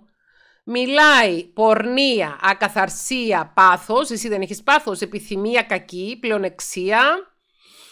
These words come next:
οργή, θυμός, κακία, βλασφημία, εσχρολογία. Εσύ τι εσχρολογία έχεις; «Πιφτίστε τους, κάντε τους», δεν ξέρω εγώ τι, κατά το δοκούν είπαμε.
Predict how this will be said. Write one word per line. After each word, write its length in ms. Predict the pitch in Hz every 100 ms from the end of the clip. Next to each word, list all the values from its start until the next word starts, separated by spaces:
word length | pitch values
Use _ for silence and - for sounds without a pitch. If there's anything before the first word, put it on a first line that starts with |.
| _ - - _ _ _ _ _ _ _ _ _ _ _ _ _ _ _ _
οργή, 680 | - 220 214 226 202 247 277
θυμός, 640 | 285 254 220 220 254 285 -
κακία, 540 | 226 220 220 247 285
βλασφημία, 640 | 269 254 247 - 220 247 285
εσχρολογία. 680 | 277 - 277 233 214 226 269
Εσύ 180 | 285
τι 80 | 262
εσχρολογία 560 | 381 - 320 247 208 202
έχεις; 280 | 202 196 -
«Πιφτίστε 600 | 196 - - 240 - 202
τους, 220 | 190 -
κάντε 320 | 214 226 220
τους», 140 | 196
δεν 120 | 190 196
ξέρω 220 | - 202
εγώ 140 | 180
τι, 80 | 170
κατά 220 | 208 202
το 120 | 208
δοκούν 360 | 208 214 247 220
είπαμε. 580 | 160 143 143 175 302